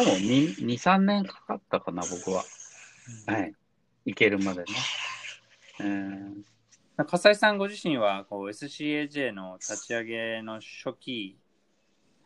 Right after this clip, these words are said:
Speaker 2: から、
Speaker 1: まあ、完全な初期じゃないんですけど、
Speaker 2: はい。
Speaker 1: まあ、どっちかっていうと、その、うん、エスシーエージェーが立ち上がってから、そのね、セミナーを、カッピングセミナーをまず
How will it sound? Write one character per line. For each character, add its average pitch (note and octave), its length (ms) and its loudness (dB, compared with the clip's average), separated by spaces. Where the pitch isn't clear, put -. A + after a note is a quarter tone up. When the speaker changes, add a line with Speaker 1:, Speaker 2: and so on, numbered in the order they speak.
Speaker 2:
か B2 140 0
ら、 A#2+ 100 4
Speaker 1:
ま A3+ 220 12
あ、 B2+ 80 6
完 B3 280 8
全 C#4 160 6
な C4+ 60 4
初 E4+ 160 0
期 C#4 120 2
じ D#3 60 6
ゃ C3 60 6
な C3+ 140 8
い C#3 60 6
ん C3 40 -2
で A2 80 -6
す - 100 -14
け G#2 80 -6
ど、 G#2+ 280 0
Speaker 2:
は G2 40 -2
い。 G2 40 -12
Speaker 1:
ま E3 100 -4
あ、 F3 40 -6
ど D#3 80 -2
っ D3 40 -2
ち - 80 -18
か B3 80 2
っ A#3+ 60 0
て G#3 80 -6
い - 40 0
う - 20 -10
と、 G#2 60 -12
そ A#2+ 80 -12
の、 A2 280 -2
う A2+ 380 -8
ん、 A#2+ 40 -4
エ B2 80 -4
ス - 100 -12
シ F#3 80 2
ー - 20 4
エ - 20 4
ー F3+ 40 -2
ジ F#3+ 80 2
ェ - 20 8
ー F#3 40 6
が D#3+ 80 10
立 - 260 0
ち C#3 60 2
上 C3 120 4
が C3+ 140 2
っ C3 40 0
て G#2 100 -2
か G2 200 -4
ら、 A2 320 4
そ - 140 -10
の F#2+ 480 -10
ね、 D#3+ 260 2
セ - 160 -2
ミ E3 140 4
ナ F3 500 4
ー D#3+ 40 -10
を、 D#3 300 -8
カ C#3 120 -6
ッ - 40 -10
ピ G#3 100 -6
ン G#3+ 40 0
グ G#3+ 80 0
セ A3+ 60 0
ミ A#3 80 6
ナ C#3+ 80 4
ー - 40 0
を - 20 0
ま G#2 160 -2
ず F2 240 -14